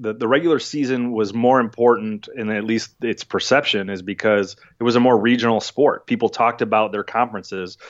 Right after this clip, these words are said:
because they could really only see the games their favorite team played on T V most of the time, that, you know, their neighbors you know, alma mater. And I think the way that we've gone now, there's no regional media. You either have local media or you have national media. And,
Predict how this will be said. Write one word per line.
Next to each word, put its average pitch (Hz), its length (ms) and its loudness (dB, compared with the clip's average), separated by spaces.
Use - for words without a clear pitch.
because 104 460 0
they 104 120 0
could 101 180 -4
really 113 280 4
only 110 220 0
see 113 240 -2
the 107 80 2
games 104 360 0
their 107 140 4
favorite 104 440 0
team 110 260 -4
played 117 460 4
on 110 200 0
T 110 220 0
V 135 200 2
most 110 260 2
of 104 60 -8
the 95 80 -2
time, 92 300 0
that, 95 240 -4
you 107 100 -6
know, 107 60 2
their 107 160 4
neighbors 110 640 2
you 113 120 -6
know, 98 200 -2
alma 101 260 4
mater. 85 360 0
And 104 140 -2
I 104 100 2
think 107 200 0
the 104 60 4
way 110 180 6
that 107 120 4
we've 92 220 -6
gone 110 300 2
now, 98 140 0
there's 110 180 -2
no 143 100 4
regional 107 560 -2
media. 85 500 -4
You 107 160 -2
either 107 160 4
have 95 160 2
local 101 280 2
media 139 320 4
or 113 120 6
you 104 100 2
have 95 100 -2
national 110 380 -2
media. 92 440 -2
And, 98 520 -2